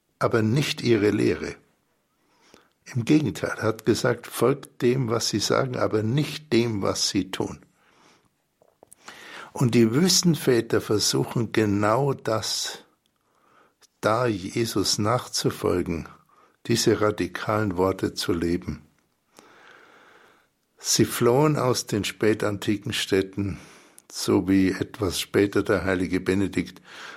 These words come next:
aus dem für ihn, äh, grässlich sündigen Rom floh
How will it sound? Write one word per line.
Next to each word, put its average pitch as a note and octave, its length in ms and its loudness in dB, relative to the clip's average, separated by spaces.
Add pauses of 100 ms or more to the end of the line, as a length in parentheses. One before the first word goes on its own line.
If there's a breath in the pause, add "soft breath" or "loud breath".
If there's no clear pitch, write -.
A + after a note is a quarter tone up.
(120 loud breath)
aus F2+ 260 0
dem F#2 220 0
für F#2 220 0
ihn, F#2+ 520 0
äh, F2 300 -6 (140)
grässlich - 640 -2 (100)
sündigen F#2 580 0
Rom G2 300 2
floh G2+ 500 0